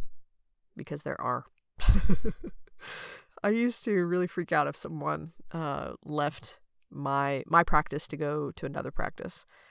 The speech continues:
But you know what? That's fine. Like, if I'm not a good fit, then I hope they find a good fit or a better fit. There are plenty more people that, that need help that will come, come and see me.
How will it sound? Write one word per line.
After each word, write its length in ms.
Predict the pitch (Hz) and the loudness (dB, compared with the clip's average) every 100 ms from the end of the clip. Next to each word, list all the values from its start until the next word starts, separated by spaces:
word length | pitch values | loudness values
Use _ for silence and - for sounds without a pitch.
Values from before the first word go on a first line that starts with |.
| _ _ | _ _
But 80 | - | -2
you 40 | 302 | 2
know 60 | |
what? 140 | 427 427 | 4 4
That's 200 | 415 - | 0 0
fine. 440 | 427 466 160 147 - | 0 0 0 -4 -12
Like, 240 | 226 247 - | -10 -10 -10
if 160 | - 254 | -12 -10
I'm 180 | - 294 | -8 -4
not 140 | 359 339 | -2 -2
a 40 | |
good 180 | 247 214 | -2 -2
fit, 320 | - 202 381 - _ - _ _ _ - | 2 2 2 -4 _ -20 _ _ _ -10
then 580 | 185 214 220 220 226 - _ - | 0 2 2 -2 -8 -14 _ -10
I 80 | |
hope 220 | 190 220 220 | -4 -4 -4
they 100 | 214 | -4
find 240 | 185 214 | -4 -4
a 40 | |
good 160 | 190 - | -6 -8
fit 220 | - - - _ _ | -10 -10 -14 _ _
or 100 | 160 | -8
a 60 | 147 | -4
better 180 | 147 | -4
fit. 240 | 147 - - - _ _ _ | -6 -8 -12 -16 _ _ _
There 120 | 226 208 | -2 -2
are 60 | |
plenty 600 | - - 208 220 233 240 | -2 -6 -2 4 4 4
more 180 | 226 220 | 4 4
people 460 | - 240 170 139 - - _ _ _ - | 4 4 2 0 -4 -16 _ _ _ -4
that, 320 | 170 175 - _ _ _ _ _ _ _ | 6 6 6 _ _ _ _ _ _ _
that 300 | - 156 160 | -12 -4 -2
need 180 | 165 180 | 0 -2
help 280 | 185 180 190 | 4 2 2
that 160 | 165 147 | -4 -2
will 380 | 156 151 147 - - | -2 -2 -4 -8 -10
come, 320 | - 151 143 | -6 -6 -6
come 200 | - 156 | -8 -8
and 120 | 139 139 | -6 -8
see 140 | - | -10
me. 240 | - - | -12 -16